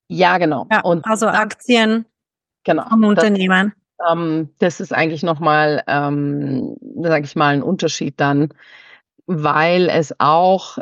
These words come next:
Speaker 1: im Sinne von, äh, wie soll ich mal sagen, der weiteren Karriereausrichtung auch einen Einfluss hat. Ja, wenn man Equity-Partner wird und dann, sag ich mal, auch Equity-Verkäufe und Fortentwicklung mitmacht,
Speaker 2: Ja.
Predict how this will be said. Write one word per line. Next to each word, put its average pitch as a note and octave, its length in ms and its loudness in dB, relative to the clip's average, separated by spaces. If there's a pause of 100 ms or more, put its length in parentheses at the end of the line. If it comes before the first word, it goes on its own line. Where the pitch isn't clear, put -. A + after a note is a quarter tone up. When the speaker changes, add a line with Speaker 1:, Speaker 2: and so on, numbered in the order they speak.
Speaker 1:
im E3 160 -2
Sinne E3+ 260 2
von, D#3 580 0 (140)
äh, C3 260 -2
wie C#3+ 60 -2
soll D3 140 2
ich C#3 100 -2
mal D3 100 0
sagen, C#3 300 -2
der C#3 100 0
weiteren C#3+ 360 -2
Karriereausrichtung D#3 1200 0
auch C#3 340 0
einen C#3 260 2
Einfluss - 520 -4
hat. G#3+ 180 2 (140)
Ja, E3+ 380 0
wenn E3+ 120 2
man D#3 400 2 (400)
Equity-Partner F#3+ 840 -2
wird F#3+ 500 0 (160)
und D#3 460 2
dann, C#3+ 520 0
sag D#3 160 0
ich C#3+ 140 -4
mal, C#3+ 300 2
auch C#3 420 -2
Equity-Verkäufe D#3+ 1600 -2 (440)
und D#3 180 -6
Fortentwicklung F3 640 -2
mitmacht, D#3+ 480 -2
Speaker 2:
Ja. F#3+ 160 -4